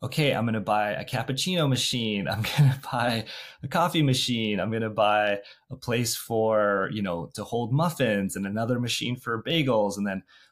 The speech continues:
what sort of, you know, what sort of, um,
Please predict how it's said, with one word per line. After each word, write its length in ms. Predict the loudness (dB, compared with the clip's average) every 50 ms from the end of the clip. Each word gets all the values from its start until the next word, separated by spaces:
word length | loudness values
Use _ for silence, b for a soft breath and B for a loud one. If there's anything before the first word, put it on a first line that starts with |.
| B B
what 200 | -4 -4 -2 -2
sort 220 | -2 -2 -2 -2
of, 300 | 0 0 0 0 -2 -4 -8 _ _
you 140 | -4 -2 0
know, 120 | 0 0
what 220 | 0 0 -2 -2 -2
sort 280 | -2 0 0 2 2
of, 360 | 0 0 0 -2 -4 -4 -6 -10 -8
um, 440 | -6 -4 -4 -2 -4 -4 -4 -6 -8